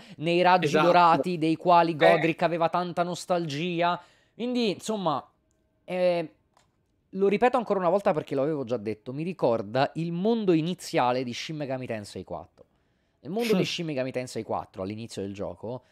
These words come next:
Speaker 1: ti viene detto che i contadini sono contadini perché l'ha deciso Dio, e se tu sei figlio di un contadino, contadino rimarrai, ma sei felice di questo? Cioè, la gente è felice di questo perché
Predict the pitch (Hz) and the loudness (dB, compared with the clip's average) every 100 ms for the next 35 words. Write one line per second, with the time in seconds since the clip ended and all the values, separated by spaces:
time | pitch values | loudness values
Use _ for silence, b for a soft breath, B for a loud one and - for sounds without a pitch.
0 | _ _ 131 156 156 151 123 135 123 175 | _ _ -8 -4 -2 -2 -4 -6 -4 -6
1 | 170 185 220 208 147 156 156 151 165 185 | -4 -2 -2 -4 -6 -8 -6 -4 -4 -4
2 | 196 143 123 131 117 110 117 98 95 82 | -2 -2 -2 -2 -4 -6 -10 -10 -8 -8
3 | 104 - 135 139 160 220 - - 180 160 | -10 -10 -10 -10 -8 -8 -6 -6 -6 -6
4 | 131 117 107 123 120 113 90 85 - - | -6 -8 -12 -14 -10 -10 -10 -14 -18 -16
5 | 147 139 160 180 120 98 98 120 90 82 | -12 -10 -8 -6 -6 -8 -4 -4 -4 -6
6 | 104 - 202 156 196 110 95 95 90 - | -10 -6 -4 -4 -4 -6 -8 -10 -12 -14
7 | 82 120 113 185 135 131 170 127 85 - | -14 -10 -8 -6 -6 -8 -10 -10 -12 -14
8 | 76 90 85 - 92 | -16 -14 -14 -10 -12